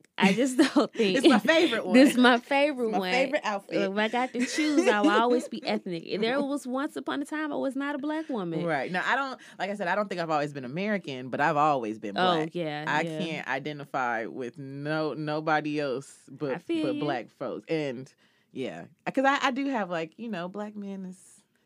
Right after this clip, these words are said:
Speaker 2: you get on my nerves.
Speaker 1: <laughs>
Speaker 2: But, but I do, I, like, it's my little soft spot 'cause, you know, this, this kitty is
Speaker 1: It
Speaker 2: for black only.
Speaker 1: <laughs>
Speaker 2: That's it. You know what I'm saying? It's for blacks only. That's
Speaker 1: But
Speaker 2: it.
Speaker 1: what if it was, like, you know, Rihanna's boyfriend?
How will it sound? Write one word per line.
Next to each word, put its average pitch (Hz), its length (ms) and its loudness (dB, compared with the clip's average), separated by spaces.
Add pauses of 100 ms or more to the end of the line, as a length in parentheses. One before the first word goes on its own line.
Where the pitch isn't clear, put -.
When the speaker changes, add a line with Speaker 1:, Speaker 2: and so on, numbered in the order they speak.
Speaker 2:
you - 80 -12
get - 160 -10
on - 140 -8
my 104 60 -6
nerves. - 480 -10
Speaker 1:
<laughs> 254 60 4 (640)
Speaker 2:
But, 180 120 -4
but - 20 -4
I 165 120 -2
do, 196 200 -4
I, 175 220 -4 (100)
like, 170 140 -8
it's 175 140 -16
my 180 120 -10
little 190 160 -12
soft 233 400 -12
spot - 320 -6
'cause, 165 260 -10
you 185 140 -12
know, 170 260 -10
this, 185 260 -14 (120)
this 190 260 -14
kitty 190 380 -16
is 170 80 -8
Speaker 1:
It 202 120 -4 (120)
Speaker 2:
for 180 160 -4
black 196 340 -6
only. 233 460 4
Speaker 1:
<laughs> - 0 -
Speaker 2:
That's 220 160 -2
it. - 400 0
You 214 80 -4
know 233 60 -4
what 247 80 0
I'm 359 60 -2
saying? 285 280 0
It's 254 240 -4 (480)
for 233 400 0 (160)
blacks 196 480 -8 (220)
only. 160 420 -4 (300)
That's 165 120 -6
Speaker 1:
But 226 100 4
Speaker 2:
it. 233 40 2
Speaker 1:
what 240 160 2
if 285 140 -2
it 269 80 -4
was, 247 280 -4
like, 196 360 -8 (220)
you 202 160 -8
know, 180 140 -8
Rihanna's 175 440 -8
boyfriend? 165 640 -8